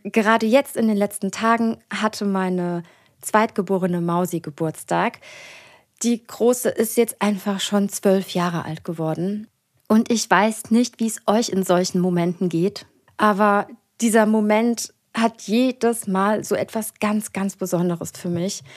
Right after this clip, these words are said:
Denn da liegt einfach so rund um die Geburtstage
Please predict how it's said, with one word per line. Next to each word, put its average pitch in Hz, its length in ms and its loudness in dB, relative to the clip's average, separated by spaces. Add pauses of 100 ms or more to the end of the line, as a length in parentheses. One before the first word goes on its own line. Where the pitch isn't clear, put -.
(480)
Denn 214 340 2
da 226 120 0
liegt 247 320 0
einfach 226 300 -2
so 247 400 0 (120)
rund 262 500 0
um 240 240 2
die 220 300 -2
Geburtstage 190 1040 0